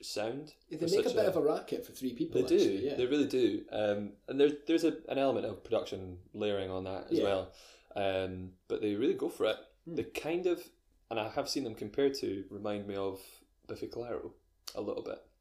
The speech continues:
Speaker 2: Yeah.
Speaker 1: Not in the, not in their sound as such. Um, although I think there are some similarities there as well.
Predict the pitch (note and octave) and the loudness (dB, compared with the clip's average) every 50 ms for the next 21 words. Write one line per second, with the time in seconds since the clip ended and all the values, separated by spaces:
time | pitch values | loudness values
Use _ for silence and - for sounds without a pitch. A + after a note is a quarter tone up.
0 | _ - _ _ - - B2 A#2 C3+ D#3 - C#3 D3+ D#3+ E3+ F#3+ G3 - F3 F3 | _ -20 _ _ -18 -10 -4 0 2 2 2 2 4 6 6 6 6 6 4 4
1 | E3+ E3+ D#3+ D#3+ - - C#3+ E3 E3 D#3+ E3 E3 E3 E3 - - D#3+ D3 C3+ B2 | 4 4 2 2 0 -2 0 0 0 0 0 -2 -2 -2 0 0 0 0 0 0
2 | G#2+ G#2 - - C#3+ G#2 - - - - - - - _ _ _ _ _ _ _ | -2 -2 -2 0 0 0 0 -2 -6 -14 -18 -18 -20 _ _ _ _ _ _ _
3 | _ _ _ _ - G#2+ G#2+ G#2 G2+ G2 F#2+ F#2+ F#2+ F#2+ - - _ _ _ _ | _ _ _ _ -6 -4 -2 0 0 -2 -4 -6 -10 -12 -14 -16 _ _ _ _
4 | _ _ _ - A#2 G#2+ A2 A2 A2 G#2+ G#2+ - C3+ B2 - - A2 A2 G#2+ G#2+ | _ _ _ -4 -2 2 4 6 6 4 4 0 -2 -2 2 4 6 6 6 6
5 | G#2+ - G#2+ G2+ - A2+ G2+ F#2+ F#2+ G2 G#2 G#2 G#2 G2+ F2+ G2+ G#2 G2+ F#2+ F#2+ | 4 0 -4 -2 -2 -2 -2 -2 -2 -2 -4 -4 -6 -6 -6 -4 -2 -2 -2 -2
6 | F2+ - G#2 G2+ G#2 G#2 G#2 A2+ - | -2 -2 -2 -2 -2 -2 -4 -6 -10